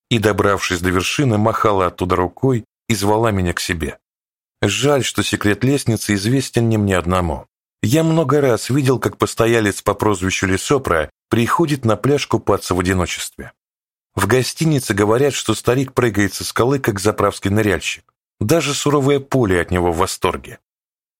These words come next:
«Настоящий южанин», сказала она однажды. В таком возрасте некоторые мужчины в массажное кресло с трудом забираются.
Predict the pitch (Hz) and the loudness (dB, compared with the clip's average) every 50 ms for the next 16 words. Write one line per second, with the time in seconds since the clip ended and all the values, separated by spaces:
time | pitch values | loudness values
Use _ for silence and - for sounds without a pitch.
0 | _ - 104 107 107 - - - 110 113 135 170 156 - - - 127 117 110 117 | _ -2 0 0 0 0 0 0 0 2 2 0 0 0 -2 -2 -2 0 0 0
1 | 113 98 80 87 87 73 65 65 67 62 60 - _ _ _ _ _ - - - | 0 0 0 0 -2 -2 -4 -8 -12 -14 -16 -18 _ _ _ _ _ -12 -6 -2
2 | - 110 104 98 92 127 139 139 127 120 110 101 101 95 95 92 87 87 87 87 | 0 0 0 2 2 2 2 2 2 2 2 2 2 2 0 0 0 -2 -2 -2
3 | - - - - 64 - _ _ _ _ _ _ _ _ - - - 107 101 - | -4 -8 -12 -14 -14 -14 _ _ _ _ _ _ _ _ -12 -4 -2 0 0 2
4 | - 101 98 98 107 143 139 98 101 95 95 - - 107 104 107 107 101 - 92 | 0 0 0 2 2 0 0 2 0 0 -2 -2 0 0 2 2 2 0 0 0
5 | - 101 101 101 101 110 110 - - 156 147 147 143 123 110 117 120 113 - - | 0 0 2 2 2 0 0 0 0 0 0 2 0 0 0 0 0 0 0 0
6 | 139 131 113 117 127 127 120 - 135 135 131 120 - - 92 90 - - - 98 | 0 0 2 0 0 0 0 0 0 2 2 0 0 -2 -2 -4 -2 -2 -2 -2
7 | 95 92 92 90 82 87 82 85 87 85 82 73 71 - - - - - - | 0 0 0 0 -2 -2 -2 0 0 0 0 -2 -4 -6 -10 -12 -12 -12 -14